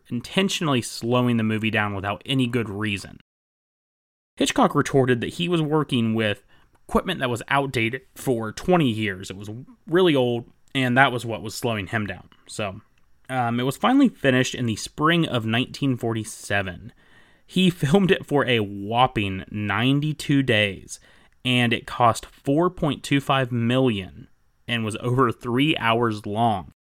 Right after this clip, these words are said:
Now, these were all records for Hitchcock, of course. You could imagine Selznick was not too happy about any of this.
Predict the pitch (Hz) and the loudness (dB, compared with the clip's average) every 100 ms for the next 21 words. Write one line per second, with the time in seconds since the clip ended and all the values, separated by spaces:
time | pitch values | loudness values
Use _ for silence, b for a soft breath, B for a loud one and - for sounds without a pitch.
0 | _ 117 131 127 110 147 165 127 113 113 | _ 2 2 2 2 4 4 4 2 2
1 | 117 98 92 - - 95 104 - - 92 | 2 -2 -8 -8 -6 -6 -6 -6 -6 -8
2 | - 98 - 98 - - b b b b | -10 -12 -8 -8 -8 -14 b b b b
3 | b b b b - 120 123 131 147 156 | b b b b -4 0 4 6 6 6
4 | 151 117 135 123 120 117 110 120 113 101 | 2 4 4 4 2 -2 -2 2 0 0
5 | 110 98 104 107 104 98 92 - _ 208 | -2 0 0 0 -4 -2 -4 -8 _ 0
6 | 175 104 95 85 - - | 2 0 -4 -10 -16 -20